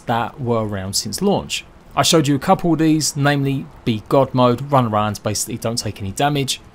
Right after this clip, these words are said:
It's all pretty simple. If you've been wondering how to get screenshots with, like, range, then just type in free fly, and there you go. You can zoom out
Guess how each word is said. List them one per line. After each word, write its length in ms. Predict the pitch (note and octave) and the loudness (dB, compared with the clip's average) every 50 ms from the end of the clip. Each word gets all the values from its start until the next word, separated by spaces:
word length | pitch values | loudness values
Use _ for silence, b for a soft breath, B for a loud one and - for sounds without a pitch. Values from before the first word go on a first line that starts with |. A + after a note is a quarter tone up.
| - - - | -20 -20 -16
It's 160 | - D3 - | -4 0 4
all 120 | G#3 G3+ E3 | 4 4 4
pretty 220 | - - - - | 2 -2 -2 0
simple. 420 | - - E3+ E3 C3+ - G#2 F2 - - - - - - - - - - - | 2 2 2 2 2 0 -4 -8 -8 -12 -20 -20 -20 -20 -20 -20 -20 -20 -8
If 60 | - | -2
you've 80 | B2 | 0
been 100 | D#3 E3+ | 2 4
wondering 320 | F3 F3+ F3+ F3 D3+ D3+ C#3 | 6 6 6 6 4 0 -2
how 220 | - D#3+ D#3 D3+ | 0 0 0 2
to 160 | C#3+ - D3+ | 2 0 -2
get 140 | C3+ C3+ - | -2 -4 0
screenshots 840 | A2+ - - - F3+ F3+ F3 E3+ D#3 - F3 D#3 B2+ A2+ - - F3+ | 2 2 2 4 2 2 2 2 2 2 2 2 2 2 0 0 0
with, 600 | E3+ B2+ A#2+ C3 C3 B2+ C3 B2+ B2 A#2 - - - | -2 0 2 2 4 4 4 2 2 0 -4 -10 -6
like, 300 | B2+ B2 B2 A#2+ - - - - | -2 -2 -2 -2 -4 -8 -18 -14
range, 600 | - D#3 A#2+ C3+ D#3+ F#3 G3 G3 G3 F#3+ - - - - - - - - - - - - | -8 -2 2 2 4 4 4 2 2 0 -2 -6 -10 -20 -20 -20 -20 -20 -20 -20 -8 -4
then 140 | A2+ A2+ G#2+ | -4 -2 -2
just 260 | - - - - - | -2 -2 -4 -4 -2
type 300 | - C#3+ C3 A#2+ - - | -2 0 0 -2 0 -4
in 80 | A#2 | -6
free 240 | A2 - - F#3+ F#3+ | -4 -2 0 0 0
fly, 420 | F3 - - F3+ F3 F3 F3 E3+ - - - - - - - - - - - - - - - - - - - - - | 0 0 2 4 6 6 6 4 2 -8 -20 -20 -20 -20 -20 -20 -20 -20 -20 -20 -20 -20 -20 -20 -20 -20 -20 -12 -4
and 460 | - G3 G3+ G3 F#3+ F#3 E3+ - - - - - | -2 0 2 2 2 2 0 -2 -6 -8 -8 -4
there 100 | B2 A2 | -2 -2
you 100 | G#2 G2+ | -2 -2
go. 220 | F#2+ - G2+ D#2+ - - - - | -2 -4 -4 -4 -4 -10 -16 -16
You 60 | D#3 | -10
can 180 | - - C#3 C3 | -2 0 0 2
zoom 260 | B2+ D#3 D#3 D3+ C#3 | 4 4 4 4 4
out 300 | C3 B2+ B2+ A#2 - - | 4 4 4 2 0 -4